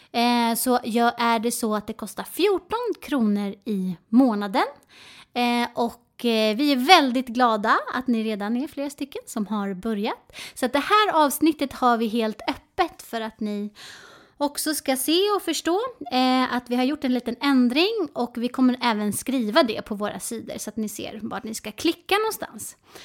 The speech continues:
Och vi tackar så mycket för att ni lyssnar på oss så att vi kan fortsätta att göra den här podden. Vi har kommit fram till avsnitt etthundrafemtio,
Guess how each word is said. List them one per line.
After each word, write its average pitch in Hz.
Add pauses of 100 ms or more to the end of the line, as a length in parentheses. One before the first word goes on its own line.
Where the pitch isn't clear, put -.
(160)
Och 277
vi 330
tackar 311
så 370
mycket 302
för 226
att 202
ni 202
lyssnar 311
på 302
oss - (320)
så -
att 233
vi 214
kan 220
fortsätta 330 (420)
att -
göra 233 (100)
den -
här -
podden. - (880)
Vi 277
har 453
kommit 403
fram 480
till 226
avsnitt 233
etthundrafemtio, 208